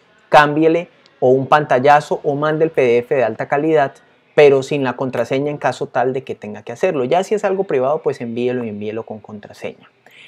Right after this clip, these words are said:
Esto es para obedecer a una pregunta que nos hicieron con respecto a cómo quitarle a un P D F la contraseña.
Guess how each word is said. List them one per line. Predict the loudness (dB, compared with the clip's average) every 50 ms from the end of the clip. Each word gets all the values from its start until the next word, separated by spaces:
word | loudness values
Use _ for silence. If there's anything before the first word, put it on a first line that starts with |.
| -4 2
Esto | 2 2 4 4 -2
es | -2
para | 2 4 4 6
obedecer | 6 6 4 2 2 0 -2 -2 0
a | 0
una | -2 -4 -6 -4
pregunta | -4 -4 -4 -4 -6 -8 -10 -12 -14 _ _ _ _ _ _
que | -4 -4
nos | -4 -2 -4
hicieron | -8 -6 -4 -4 -4 -4 -6
con | -8 -8 -8 -8
respecto | -8 -12 -12 -8 -8 -8 -6 -4 -6 -6
a | -6 -4
cómo | -4 -4 -4 -4 -8 -12
quitarle | -14 -18 -12 -2 0 0 0 0 -4 -10 -12 -12 _ _ _ _ _ _ _ _ _ _ _ -2
a | -2 0
un | 0 -2 -2
P | 0 2
D | 2 2 2 0
F | -2 -4 -6 -4
la | 0 2 2 0 0 -2
contraseña. | -6 -8 -8 -8 -8 -12 -12 -12 -14 -14 -14 -14 -20 -20 -20